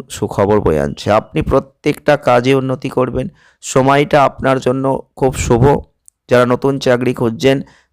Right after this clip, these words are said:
তারা সুসংবাদ পাবেন, এই সময়ে আপনি ভাগ্যবান হবেন, ভ্রমণের সম্ভাবনা আছে, স্বাস্থ্যও কিন্তু ভালো থাকবে। তো আজকের এই ভিডিওতে আপনারা জানতে পারলেন যে বৃহস্পতি আর চন্দ্রের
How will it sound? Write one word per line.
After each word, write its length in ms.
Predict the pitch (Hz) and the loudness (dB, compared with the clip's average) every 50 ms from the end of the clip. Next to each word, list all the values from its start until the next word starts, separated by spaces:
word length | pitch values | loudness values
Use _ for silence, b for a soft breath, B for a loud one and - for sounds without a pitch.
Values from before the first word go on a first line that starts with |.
| _ - | _ -2
তারা 200 | 110 110 117 123 131 | 0 2 2 2 2
সুসংবাদ 600 | - - 135 - - 135 131 127 127 127 127 - - | 0 -4 -6 -4 -2 -2 -2 0 0 0 0 0 0
পাবেন, 240 | - 127 120 127 123 | 0 0 0 0 0
এই 160 | 120 123 127 | 0 -2 -2
সময়ে 380 | - - 123 120 123 123 123 120 | -2 -2 -2 0 2 2 2 4
আপনি 340 | 113 110 - - - 120 117 | 2 2 0 -2 -2 -2 0
ভাগ্যবান 600 | - - 110 107 - - 113 110 117 123 127 131 | 0 0 -2 -2 -2 0 2 4 4 4 2 2
হবেন, 260 | 131 123 131 135 139 143 b b b b b b b - | 0 2 0 0 -2 -4 b b b b b b b 2
ভ্রমণের 400 | 120 131 135 143 151 160 160 156 | 2 4 4 4 2 2 2 0
সম্ভাবনা 680 | - - 151 143 143 143 139 139 135 139 139 135 131 | 0 0 -2 -2 0 0 0 2 2 0 0 -2 -4
আছে, 300 | 131 127 - - 143 151 - _ _ _ _ | -4 -6 -8 -10 -10 -10 -12 _ _ _ _
স্বাস্থ্যও 600 | - - - - 214 196 190 - - - 113 127 | -20 -12 -4 -2 0 0 -2 -4 -6 -6 -6 -6
কিন্তু 280 | 143 117 113 110 - 156 | -4 -4 -4 -2 -2 -4
ভালো 280 | 156 - - 87 85 - | -4 -2 -4 -2 -4 -4
থাকবে। 380 | - - - - - - - - - _ _ _ _ _ _ _ - | -6 -8 -12 -12 -10 -12 -12 -12 -14 _ _ _ _ _ _ _ -2
তো 40 | - 120 | 2 2
আজকের 320 | 127 131 123 - 190 190 | 4 2 2 0 0 2
এই 120 | 202 196 190 | 4 4 2
ভিডিওতে 440 | 170 208 151 160 175 180 180 - | 2 0 2 2 2 2 2 2
আপনারা 340 | 180 175 - - 160 170 175 175 175 B B B B B B B B - | 0 0 0 2 2 4 4 4 2 B B B B B B B B 0
জানতে 300 | 123 131 135 135 170 170 | 0 0 2 2 0 2
পারলেন 340 | - 160 156 165 180 190 196 95 | 2 2 2 2 2 0 -2 -4
যে 320 | 170 - 165 151 151 151 | -6 -4 -2 0 0 0
বৃহস্পতি 840 | 147 - 127 123 131 139 143 156 156 - - 165 160 - - - 175 160 | -2 -4 -2 0 2 4 4 2 2 -2 -2 -2 -2 -2 0 0 2 4
আর 160 | 143 139 135 135 | 4 4 2 0
চন্দ্রের 580 | - - - 120 120 120 120 123 135 151 160 | 0 0 0 2 2 2 2 2 4 4 4